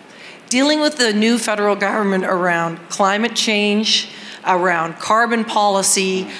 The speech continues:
around process for approvals, around taxation, around Indigenous consultation, has really made the system so much harder. And as, I mean, I spent seven years, almost seven years in government, and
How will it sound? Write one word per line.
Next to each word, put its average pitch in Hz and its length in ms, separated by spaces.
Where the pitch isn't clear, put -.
around 175 480
process 226 440
for 202 180
approvals, 190 760
around 180 400
taxation, 196 720
around 180 360
Indigenous 196 460
consultation, 175 760
has 185 260
really 208 440
made 180 460
the 175 80
system 165 540
so 170 1120
much 156 560
harder. 160 500
And 165 160
as, 175 200
I 220 160
mean, 220 160
I 233 140
spent 233 320
seven 196 300
years, 190 340
almost 180 240
seven 175 260
years 180 280
in 175 80
government, 165 460
and 196 140